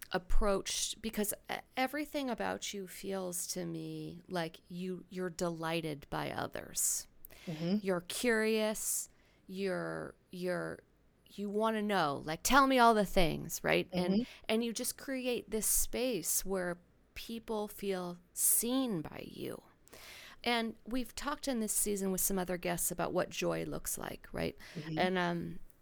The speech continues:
Speaker 1: you know, it can be loud and funny and joke-telling, but it can also be just the pure joy of feeling seen by my teacher and
Speaker 2: Mm-hmm.
Speaker 1: being
Speaker 2: Yeah.
Speaker 1: allowed to be who I am.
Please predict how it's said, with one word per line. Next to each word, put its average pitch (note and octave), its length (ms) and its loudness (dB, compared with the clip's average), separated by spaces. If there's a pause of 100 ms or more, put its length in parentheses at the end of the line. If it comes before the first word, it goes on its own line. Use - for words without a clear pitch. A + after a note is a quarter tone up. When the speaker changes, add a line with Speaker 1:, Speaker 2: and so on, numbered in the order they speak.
(120)
Speaker 1:
you A3 120 2
know, F#3 120 4
it F3+ 80 -2
can F#3+ 140 0
be F3+ 160 -2
loud A3+ 360 8
and F#3+ 160 2
funny G#3 320 2
and F3 140 2
joke-telling, E3+ 680 2
but F#3 140 0
it F#3+ 120 0
can G#3 220 -2
also A3+ 560 0
be F#3 640 -6 (440)
just - 360 2
the G3 120 2
pure A3+ 720 -2
joy F3 640 -2 (100)
of F3 160 0
feeling F3 680 -4
seen E3+ 680 0
by - 180 -4
my - 240 -6
teacher - 640 -8 (440)
and F3+ 240 0
Speaker 2:
Mm-hmm. - 20 -8
Speaker 1:
being F3 560 -4
Speaker 2:
Yeah. D#3+ 240 -4 (680)
Speaker 1:
allowed G#3 800 2
to F#3+ 120 0
be E3+ 220 -2
who E3 240 -2
I - 120 -4
am. - 440 -8